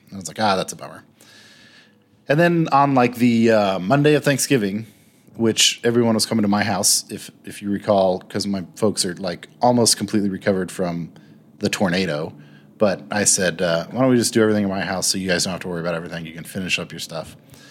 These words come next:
So I already had that, um, hanging over my head and more so my wife's head, running around and trying to get our house ready for everyone. Uh, and then the D M E called me on, like, Monday and was like, "Hey, uh, so I have an opening now.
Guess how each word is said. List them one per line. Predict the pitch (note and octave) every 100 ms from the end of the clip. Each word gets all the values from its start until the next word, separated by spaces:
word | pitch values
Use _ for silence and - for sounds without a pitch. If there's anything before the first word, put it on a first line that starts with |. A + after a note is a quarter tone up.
| - - - -
So | - G#2+ G2
I | A2+
already | A2+ A#2+
had | A2 G#2 G2+
that, | A2 G#2 - - - -
um, | G#2+ F#2 E2 D#2 D#2 - - - - -
hanging | A2+ G#2 G2+
over | G2 F#2
my | F#2
head | E2+ F#2 E2+
and | E2+
more | F2+
so | - F2+
my | D#2
wife's | D#2 D#2 -
head, | D#2+ D#2+ C#2+ - - - -
running | G2+ F2+ F2
around | E2 D#2+ E2
and | D2+
trying | F#2 E2+
to |
get | E2 D#2+
our | D#2
house | E2 E2+
ready | D#2 D#2
for | -
everyone. | D#2+ E2 E2+ E2+ - - - - - -
Uh, | G2+ F2+
and | A2 A2+
then | G#2+
the |
D | G#2 A2
M | G2+
E | F#2+
called | G#2 G2+
me | G2+
on, | F2+
like, | F2
Monday | G2 F#2 E2+ E2 - - A#2+
and | A2
was | G2
like, | F#2+ -
"Hey, | F3+ A#2 -
uh, | A#2+ G#2+ G2
so | - B2 A2 G2+ G2+ - - _ _ _ _ _ _ _ _ -
I |
have | A2 C#3+
an | C#3+
opening | C#3 - A2 G2+
now. | F#2 F2 F2+